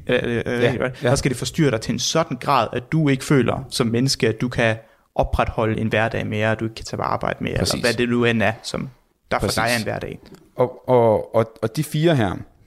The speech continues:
Speaker 2: det er egentlig noget, som man kan se i størstedelen af alle stoffer, du indtager. For eksempel, du kan tage kaffe som et eksempel, ikke? Der er en tolerance. Hvis du drikker kaffe hver dag, så til sidst skal du drikke mere kaffe for at få samme,
Speaker 1: Yes.
Speaker 2: ikke?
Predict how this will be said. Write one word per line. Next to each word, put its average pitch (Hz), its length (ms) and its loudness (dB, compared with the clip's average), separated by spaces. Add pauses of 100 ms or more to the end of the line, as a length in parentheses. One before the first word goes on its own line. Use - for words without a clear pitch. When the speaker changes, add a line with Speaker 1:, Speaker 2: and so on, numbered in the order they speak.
(260)
Speaker 2:
det 156 260 4
er 110 60 2
egentlig 117 240 2
noget, 101 220 4
som 120 100 0
man 98 100 0
kan 107 100 0
se 123 300 0
i - 40 -8
størstedelen 98 800 -2 (160)
af 98 280 0 (560)
alle 104 240 0
stoffer, 98 300 -2
du 80 240 -6
indtager. - 320 -6
For - 100 -12
eksempel, 143 240 0
du - 40 -6
kan 147 120 0
tage 151 160 0
kaffe 127 280 -2
som 98 180 -2
et - 120 -6
eksempel, 95 340 -4
ikke? 170 140 4 (400)
Der 139 60 4
er 156 60 4
en 143 60 0
tolerance. 95 600 0
Hvis 107 140 -8
du 127 80 2
drikker 113 300 4 (100)
kaffe 131 220 -2
hver 107 180 6
dag, 92 240 2
så 123 120 0
til - 140 0
sidst 127 160 2
skal 101 140 0
du 98 40 0
drikke 98 240 0
mere 104 180 6
kaffe 101 360 -6
for - 120 0
at - 60 0
få 95 100 0
samme, 92 260 0
Speaker 1:
Yes. 110 480 -2
Speaker 2:
ikke? 196 160 2